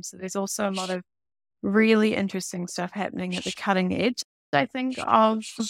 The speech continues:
the fragrance industry is really what's happening in biotech and natural science. But how can we make that a message that a customer cares about? That when they're wearing perfume to feel beautiful and feel good.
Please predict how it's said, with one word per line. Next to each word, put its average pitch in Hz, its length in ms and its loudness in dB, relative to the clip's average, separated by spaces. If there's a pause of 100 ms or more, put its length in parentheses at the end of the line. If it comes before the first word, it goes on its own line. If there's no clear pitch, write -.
(120)
the 196 100 6
fragrance 196 540 2
industry 214 480 0
is 214 160 2
really 196 240 0
what's 190 240 -4
happening 190 300 -4
in 185 100 -2
biotech 185 580 -2
and 202 140 -2
natural 190 320 -6
science. - 680 -2 (160)
But 214 140 2
how 240 180 8
can 339 160 0
we 339 100 4
make 269 260 2
that 233 120 0
a 214 60 -2
message 202 600 -4
that - 300 0
a - 80 -4
customer 185 520 -8
cares 185 380 -6
about? 185 280 0
That 220 160 2
when 226 200 8
they're 240 120 8
wearing 254 320 6
perfume 240 400 4
to 220 120 -8
feel 208 340 4
beautiful 190 640 -2
and 180 180 -6
feel 185 160 -8
good. 180 240 -4